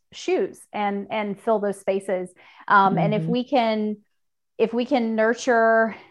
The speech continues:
Speaker 1: the importance of wildlife and wild places and try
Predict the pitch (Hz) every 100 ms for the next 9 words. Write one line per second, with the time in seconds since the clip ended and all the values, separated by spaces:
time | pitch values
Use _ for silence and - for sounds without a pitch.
0 | _ - 226 208 - 220 208 214 - -
1 | - - 226 214 208 196 196 196 _ _
2 | _ _ 226 202 214 214 208 208 196 202
3 | 190 196 - 220 208 208 196 190 190 -
4 | 208 196 196 190 190 - _ _ _ _
5 | _ _ - - 226 208 220 220 220